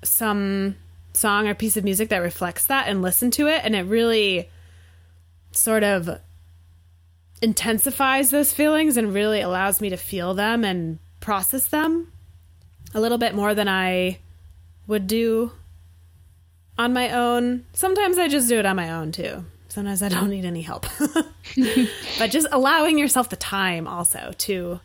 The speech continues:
feel those feelings. Like, if you feel like you need to be alone, give yourself some alone time. If you feel like you wanna express your feelings with somebody else, then find a friend to talk to or a therapist to talk to or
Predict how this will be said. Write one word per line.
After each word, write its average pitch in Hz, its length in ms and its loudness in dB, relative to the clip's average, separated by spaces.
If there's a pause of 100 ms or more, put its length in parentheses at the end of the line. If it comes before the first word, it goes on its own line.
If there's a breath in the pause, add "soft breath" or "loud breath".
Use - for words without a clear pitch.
(160)
feel 190 240 -2
those 165 200 -2
feelings. 196 340 -4
Like, 185 260 -6
if 208 200 -4
you 220 200 2
feel 202 200 0
like 196 120 -2
you 208 60 0
need 196 120 0
to 185 60 -2
be 180 80 -2
alone, 196 640 0 (920 loud breath)
give 214 180 0
yourself 277 380 2
some 277 160 0
alone 254 340 2
time. - 580 -6
If 202 180 -4
you 196 80 -2
feel 220 160 0
like 214 140 0
you 214 60 2
wanna 208 120 0
express 196 400 -2
your 196 60 -4
feelings 185 380 0
with 190 120 -2
somebody 185 360 0
else, 247 560 2
then 233 360 2
find 240 260 0
a - 40 -4
friend 262 240 0
to - 80 -6
talk 196 260 -6
to 180 200 -2
or 180 80 0
a 170 60 -4
therapist 233 460 -2
to 175 80 -6
talk 170 240 -6
to 165 180 -4
or 185 300 -8